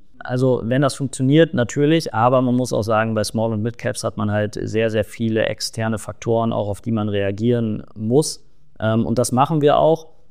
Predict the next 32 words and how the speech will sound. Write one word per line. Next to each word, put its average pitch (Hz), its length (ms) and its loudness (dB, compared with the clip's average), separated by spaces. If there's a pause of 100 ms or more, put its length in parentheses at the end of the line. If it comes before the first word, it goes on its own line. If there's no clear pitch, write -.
Und 113 260 2
wir 120 80 4
haben 127 80 4
jetzt 123 140 -2
einige 139 320 0
Unternehmen, 131 720 0
die 113 80 -4
sind 113 180 -4
jetzt 110 140 2
auch 107 180 -2
in 117 80 -2
unseren 110 320 -6
Top - 240 -6
Ten, 123 320 0
also 104 480 -4
ja, 110 280 -2
jetzt 107 200 -4
aktuell 104 300 -2
so 104 160 -2
circa 110 280 -4
die 104 140 -2
Hälfte, 127 380 0
die 113 140 0
wir 107 120 2
auch 107 80 0
schon 110 220 -6
zu - 120 -12
Fonds, 110 380 -6
zum 107 100 -2
Fondsstart 113 720 -2
haben. 156 460 2
Also, 110 420 -2